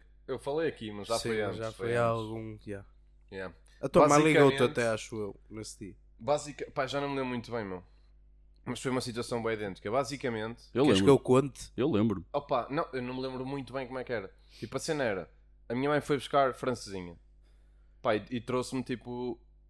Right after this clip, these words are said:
Speaker 1: aquilo bem, bem em tupperwares separados. Veio, tipo, a francesinha e veio um molho à parte.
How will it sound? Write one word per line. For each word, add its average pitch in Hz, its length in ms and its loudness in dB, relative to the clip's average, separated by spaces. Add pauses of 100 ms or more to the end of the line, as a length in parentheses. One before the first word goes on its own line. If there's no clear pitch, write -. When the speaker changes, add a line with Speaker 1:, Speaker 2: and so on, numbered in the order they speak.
(120)
Speaker 1:
aquilo 117 240 -4
bem, 123 260 -2
bem 120 180 -2
em 113 40 -4
tupperwares 120 520 -2 (120)
separados. 113 400 -2
Veio, 98 140 -6
tipo, 98 220 -10
a 92 60 -6
francesinha 113 560 -8
e - 20 -10
veio 120 140 -6
um 120 40 -2
molho 123 260 0
à 120 40 2
parte. 113 300 -2